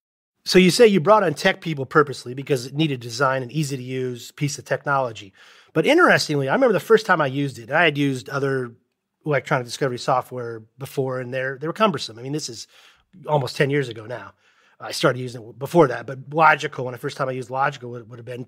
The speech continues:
twenty thirteen, twenty fourteen. But the thing that struck me about it was, well, this is how a lawyer thinks. I mean, this is how I would do stuff and try to find stuff. So you have technologists designing this. So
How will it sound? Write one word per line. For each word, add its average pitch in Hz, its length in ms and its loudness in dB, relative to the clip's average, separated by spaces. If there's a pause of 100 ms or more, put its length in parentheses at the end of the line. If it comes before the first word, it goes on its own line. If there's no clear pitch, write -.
(100)
twenty 127 240 -6
thirteen, 127 300 -10
twenty 127 200 -4
fourteen. 127 540 -4 (600)
But 175 220 6
the 180 80 6
thing 320 220 0
that 226 100 0
struck 240 320 4
me 196 140 4
about 131 320 0
it 131 80 -10
was, 135 360 -8
well, 147 120 -14
this 220 280 -8
is 262 200 -4
how 165 200 2
a 123 40 -4
lawyer 147 340 2
thinks. 175 380 -6
I 127 40 -10
mean, 139 120 -2
this 214 160 -2
is 240 140 -12
how 165 280 -6
I 139 140 -6
would 117 240 -6
do 196 180 0
stuff 196 400 -6
and 143 100 -10
try 131 140 -8
to 110 80 -16
find 196 340 -2
stuff. 185 460 -8 (360)
So 196 480 6 (140)
you 175 140 -2
have 262 160 6
technologists 214 640 0
designing 175 440 2
this. 131 260 -4
So - 300 -6